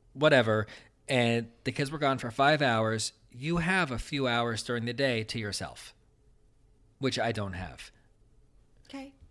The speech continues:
Speaker 1: So I rationalized to myself, "Well, I want some time alone too." So, all right, fine, I'll go to dinner for an hour, which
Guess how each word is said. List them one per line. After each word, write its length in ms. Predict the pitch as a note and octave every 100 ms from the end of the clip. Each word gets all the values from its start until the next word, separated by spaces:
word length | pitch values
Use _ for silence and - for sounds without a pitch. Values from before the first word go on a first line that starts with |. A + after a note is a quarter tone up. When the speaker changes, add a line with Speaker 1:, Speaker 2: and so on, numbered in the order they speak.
| _ -
Speaker 1:
So 260 | - C3+
I 140 | A#2+ B2
rationalized 760 | A#2 B2 - C3+ B2 B2 A#2 -
to 60 |
myself, 640 | B2+ A#2+ - G#3+ G3 -
"Well, 180 | F#3+ G#3 -
I 160 | B3
want 260 | E4+ D#4 -
some 140 | D3
time 260 | A2+ D3 D3+
alone 340 | F3 G#3 A3
too." 360 | G3+ D4 F4 - - - _ _ - - - _
So, 480 | - F3 B2+ D3 F#3+ - - - -
all 80 | F4+
right, 140 | E4+
fine, 200 | - F#4+
I'll 100 | B2
go 140 | D#3+ D4+
to 100 | D#4
dinner 260 | B3+ D#4+
for 140 | C#4 F#3+
an 80 | D3
hour, 340 | A#2 A2 G#2 G#2
which 300 | B2 -